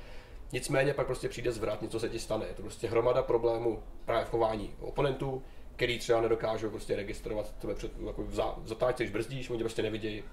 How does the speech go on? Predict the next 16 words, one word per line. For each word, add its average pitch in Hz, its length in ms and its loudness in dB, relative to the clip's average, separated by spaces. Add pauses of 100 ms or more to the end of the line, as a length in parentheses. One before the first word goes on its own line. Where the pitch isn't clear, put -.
(140)
najedou 107 200 2
do 101 80 0
tebe. 95 240 -4 (760)
Nebojí 117 260 6
se 117 100 2
tě 117 100 2
vystrčit. 110 580 0 (420)
Eh, 110 540 2
řada 123 160 8
technických 135 460 0
problémů 107 420 0
a - 20 -4
podobně, 110 340 2
který 101 160 -6
tě - 80 -4
prostě - 340 0